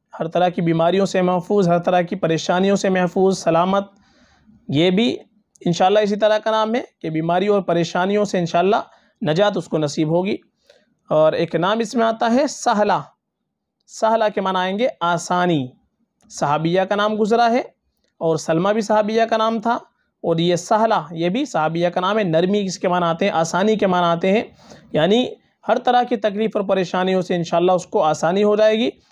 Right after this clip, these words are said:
और नरमी इसके इंशा-, इंशाल्लाह के साथ होगी। और इसी तरह का एक नाम आता है सालिमा।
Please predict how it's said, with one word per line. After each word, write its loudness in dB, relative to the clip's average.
और 4
नरमी 0
इसके -2
इंशा-, -2
इंशाल्लाह -2
के -8
साथ -4
होगी। -6
और 2
इसी -2
तरह 2
का 0
एक -4
नाम -2
आता -2
है -4
सालिमा। -2